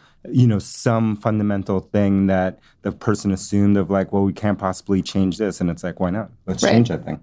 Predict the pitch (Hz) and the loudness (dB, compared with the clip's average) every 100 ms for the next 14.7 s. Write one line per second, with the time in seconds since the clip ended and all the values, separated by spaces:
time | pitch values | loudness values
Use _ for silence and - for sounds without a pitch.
0 | _ 101 101 113 113 123 120 101 101 85 | _ -2 2 4 4 2 -4 -2 -4 -4
1 | - 104 - 98 90 95 90 82 85 101 | -4 -4 -2 -6 -6 -6 -6 -8 -6 -2
2 | 92 85 101 98 101 90 92 87 82 90 | 0 -2 -4 -2 -4 -4 -6 -8 -8 -8
3 | 82 80 - - 196 180 180 - - - | -8 -10 -12 -4 -2 -2 -4 -12 -20 -20
4 | - - 202 208 247 269 240 214 190 190 | -16 -2 2 4 4 4 4 4 2 2
5 | 170 - 160 - 156 143 165 165 - 151 | -2 0 -2 0 -2 0 2 2 2 0
6 | 147 175 180 - - 92 87 - - 123 | 2 2 2 2 0 0 -4 -2 6 6
7 | 117 143 104 95 120 127 - - _ - | 6 4 4 4 4 2 -2 -8 _ 0
8 | 208 170 - - 185 180 175 170 170 165 | 0 0 -2 -2 -2 0 2 0 0 -2
9 | 170 170 151 156 165 - 101 123 - 196 | -2 0 2 2 0 -4 -4 -2 0 2
10 | 190 190 202 214 202 196 185 165 160 156 | 4 2 0 0 0 0 0 2 2 2
11 | 151 - 196 185 185 190 190 175 170 185 | -2 0 2 4 2 2 2 4 2 2
12 | 190 240 - 170 170 - - - 175 175 | 2 2 2 0 0 -4 -8 -2 0 2
13 | 175 175 170 165 165 165 170 185 175 - | 2 2 2 2 2 0 0 -2 -2 0
14 | 180 185 - 214 208 269 | 2 2 0 0 0 -2